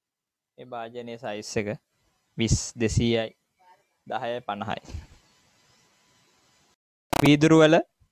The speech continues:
වීදුරු වල රේඛීය ප්‍රසාරණතා සංගුණකය. ජලයේ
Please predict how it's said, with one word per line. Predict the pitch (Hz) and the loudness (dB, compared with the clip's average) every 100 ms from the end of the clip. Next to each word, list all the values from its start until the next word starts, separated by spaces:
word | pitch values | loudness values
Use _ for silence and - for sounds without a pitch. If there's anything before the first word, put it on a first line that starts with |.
| _ _ _ _ _ - - - - _ _ _ _ _ _ _ _ _ _ _ _ | _ _ _ _ _ -20 -18 -18 -20 _ _ _ _ _ _ _ _ _ _ _ _
වීදුරු | 135 135 135 143 143 | 4 4 6 6 6
වල | 139 156 285 _ _ _ _ _ _ _ _ _ _ _ _ _ _ _ _ _ _ _ _ _ - | 6 4 2 _ _ _ _ _ _ _ _ _ _ _ _ _ _ _ _ _ _ _ _ _ -10
රේඛීය | 147 175 170 | -6 0 0
ප්‍රසාරණතා | 160 143 151 143 147 143 143 147 226 - _ _ _ - | 2 2 4 4 4 0 2 2 2 -4 _ _ _ -14
සංගුණකය. | - 143 127 120 113 110 80 - _ _ _ _ _ _ _ _ _ _ _ _ _ _ _ _ - - - - - - _ _ _ _ _ _ _ 151 | -2 0 0 -2 -6 -8 -12 -14 _ _ _ _ _ _ _ _ _ _ _ _ _ _ _ _ -6 -6 -6 -12 -20 -20 _ _ _ _ _ _ _ -2
ජලයේ | 139 151 165 185 | 2 6 6 6